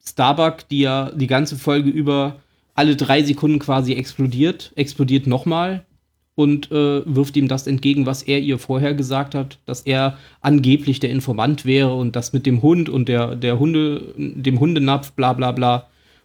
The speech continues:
Und als dann, ja, der Chief das mitbekommt, dann hatten wir ja schon gesagt, war für ihn alles klar, weil nur Gator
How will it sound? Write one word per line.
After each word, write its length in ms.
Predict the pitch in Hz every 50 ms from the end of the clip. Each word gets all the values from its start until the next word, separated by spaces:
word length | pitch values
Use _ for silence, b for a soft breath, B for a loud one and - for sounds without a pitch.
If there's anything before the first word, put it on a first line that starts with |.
| b b
Und 380 | - 151 131 127 123 120 - -
als 300 | - 127 123 120 - -
dann, 420 | - 131 120 120 120 117 113 117 - _
ja, 260 | - 131 120 120 117 104
der 140 | 110 110
Chief 240 | - - - 139 139 -
das 160 | 135 117 -
mitbekommt, 680 | 139 131 - - 135 - - 131 117 120 117 - _ -
dann 320 | - 113 113 117 110 - _ _ _ _ 123 -
hatten 200 | 123 - - 127
wir 60 | 113
ja 60 | 107
schon 160 | - 117 110
gesagt, 300 | 110 104 110 107 107 -
war 100 | 107 104
für 140 | - - 110
ihn 100 | 107 107
alles 300 | - 104 101 98 101 -
klar, 260 | - - 101 98 98
weil 180 | 104 104 104 110
nur 280 | 113 117 120 131 127 117
Gator 580 | - 127 123 135 135 139 143 135 123 131 131 -